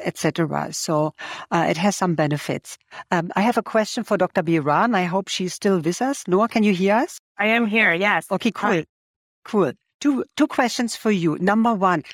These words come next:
Speaker 1: and I think we have a couple more minutes, uh, um, time. So would you ever treat frail patients with a doublet? And then number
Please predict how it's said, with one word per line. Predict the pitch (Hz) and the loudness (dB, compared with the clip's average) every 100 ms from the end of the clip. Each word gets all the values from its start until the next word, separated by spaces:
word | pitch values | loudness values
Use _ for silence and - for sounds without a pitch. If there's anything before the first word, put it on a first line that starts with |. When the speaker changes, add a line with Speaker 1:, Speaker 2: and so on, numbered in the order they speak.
| - | -4
Speaker 1:
and | 190 | -2
I | 185 | 0
think | - 247 | 0 2
we | 233 | 2
have | 208 196 | 2 0
a | - | 0
couple | 254 254 233 | -2 0 2
more | 208 208 | 4 4
minutes, | 185 190 185 - - - | 2 2 0 -4 -16 -4
uh, | 190 180 175 - _ _ - | 0 2 0 -6 _ _ -2
um, | 180 170 170 | 0 2 -2
time. | - - 160 156 131 _ - _ | -6 -2 0 0 -4 _ -20 _
So | - 220 202 185 - | -4 0 2 0 -4
would | 180 180 269 | -6 0 2
you | 349 | 4
ever | 254 247 | 4 2
treat | - - 226 214 - | 0 -2 0 0 -6
frail | - 214 233 254 | -2 4 4 4
patients | - 220 202 226 - | 2 0 2 -2 0
with | 180 | 0
a | 170 | 0
doublet? | 131 147 131 190 277 359 - _ _ - - | 0 0 0 0 -2 -2 -8 _ _ -16 -2
And | 214 208 | 2 4
then | 226 | 4
number | 220 214 196 | 4 4 2